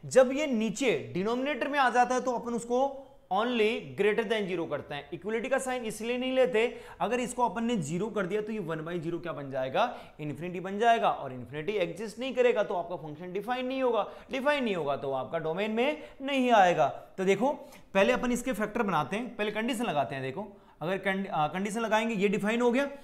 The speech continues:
अब इस log के input को भी आपको, आ, log को भी define करना पड़ेगा। तो ये total जो value आ रही है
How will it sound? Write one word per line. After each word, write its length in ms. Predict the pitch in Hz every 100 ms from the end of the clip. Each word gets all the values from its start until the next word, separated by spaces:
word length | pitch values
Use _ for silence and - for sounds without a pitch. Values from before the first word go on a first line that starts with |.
| - -
अब 140 | 226 233
इस 120 | 247 220
log 320 | 214 226 226
के 80 | 277
input 540 | 226 214 - 220 208
को 100 | 240
भी 100 | 233
आपको, 300 | 208 - 247 294
आ, 400 | - - 160 175
log 300 | 202 240 247
को 80 |
भी 100 | 285
define 340 | 247 180 208 185
करना 220 | 170 156
पड़ेगा। 320 | 147 139 135 131 - -
तो 60 | 233
ये 100 | 233
total 400 | 226 220 240 302
जो 120 | 294
value 340 | 247 220 226 208
आ 140 | 160
रही 180 | 156
है 100 | 175